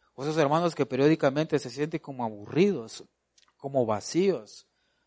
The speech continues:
como que la vida de ellos no tiene ningún sentido. Es el alma, es el espíritu el que tiene hambre.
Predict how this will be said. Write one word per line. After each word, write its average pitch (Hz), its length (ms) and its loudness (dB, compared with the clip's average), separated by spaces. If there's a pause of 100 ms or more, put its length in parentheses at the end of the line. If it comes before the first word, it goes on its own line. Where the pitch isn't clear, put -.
(100)
como 131 260 -4
que 123 120 0
la 117 140 2
vida 147 220 6
de 135 140 4
ellos 147 200 6
no 143 100 0
tiene 151 240 -2
ningún 131 380 -4
sentido. 123 680 -6 (680)
Es - 180 -12
el 131 140 -4
alma, 160 480 0 (920)
es 117 120 -4
el 147 140 4
espíritu 175 580 2
el 120 80 2
que 107 120 -4
tiene 113 280 -8
hambre. 107 360 -8